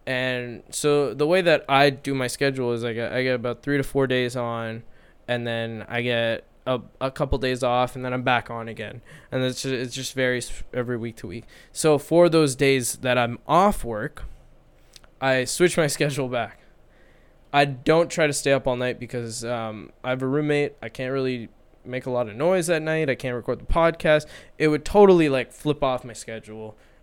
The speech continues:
I wouldn't have a social life. It would be terrible. So I didn't do that. I, I went the route of, like, switching back and forth. And I'll tell you that three-week thing,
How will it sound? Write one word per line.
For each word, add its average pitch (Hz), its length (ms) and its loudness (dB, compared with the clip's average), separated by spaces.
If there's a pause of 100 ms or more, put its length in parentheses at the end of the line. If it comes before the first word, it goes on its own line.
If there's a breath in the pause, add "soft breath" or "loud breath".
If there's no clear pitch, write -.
I 120 60 -10
wouldn't 147 240 -4
have 143 100 -2
a 127 60 -8
social 127 380 -6
life. 120 340 -4
It 135 100 -2
would 139 160 2
be 135 120 2
terrible. 151 520 0 (520 soft breath)
So 143 640 4 (120)
I 139 120 2
didn't 160 220 4
do 139 140 -2
that. 113 220 -4
I, 127 240 2
I 117 240 0 (380)
went 143 460 2
the 139 100 6
route 131 360 4
of, 123 280 0
like, 120 260 -2
switching 131 400 0
back 113 240 -2
and 113 100 -10
forth. 117 220 -8 (300 loud breath)
And 143 320 4
I'll 165 140 8
tell 175 200 8
you 156 120 8
that 135 240 4
three-week 165 440 0
thing, 113 320 -8